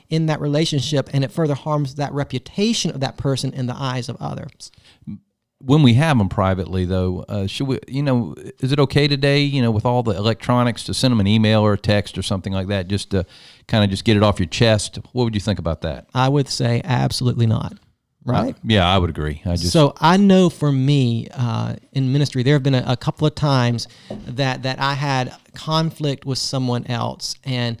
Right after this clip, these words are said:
Speaker 1: the way the other person responded to that conflict was to send me a very long and hateful email.
Speaker 2: Mm.
Speaker 1: And man, I can just tell you from personal experience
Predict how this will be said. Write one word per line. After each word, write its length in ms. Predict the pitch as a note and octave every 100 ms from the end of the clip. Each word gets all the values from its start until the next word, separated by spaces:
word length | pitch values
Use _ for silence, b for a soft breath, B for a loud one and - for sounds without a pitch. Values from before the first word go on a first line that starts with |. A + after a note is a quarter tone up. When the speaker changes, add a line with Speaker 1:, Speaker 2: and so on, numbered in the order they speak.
| b b b
Speaker 1:
the 80 | C#3
way 220 | C#3 D#3+
the 180 | D3 -
other 160 | C#3
person 300 | C3 D3+ D3
responded 480 | C3 - C#3+ C3 B2 -
to 240 | E3+ F3
that 240 | D#3+ C3+ -
conflict 640 | - B2+ B2 - B2+ A#2+
was 140 | C3 A#2+
to 100 | A#2+
send 640 | - - - F#3+ F#3+ F3+
me 300 | C#3 A#2+ A#2 B B B B
a 60 | B2+
very 460 | A2+ C#3 D3+ D3+
long 580 | C3+ B2+ C3+ C3+ C3 B2+ -
and 140 | C3
hateful 600 | A2+ C#3 C3+ - B2 A2+ - C3+
email. 420 | B2+ A2+ - A#2
Speaker 2:
Mm. 420 | F#2+ F#2 F2 D#2+ - -
Speaker 1:
And 120 | D3+
man, 100 | D#3
I 80 | F#3
can 160 | B3
just 140 | C#3 -
tell 100 | D#3
you 80 |
from 140 | C3+ A#2
personal 300 | D#3+ C#3+ A#2+
experience 640 | - - D3 C#3+ A#2+ A#2+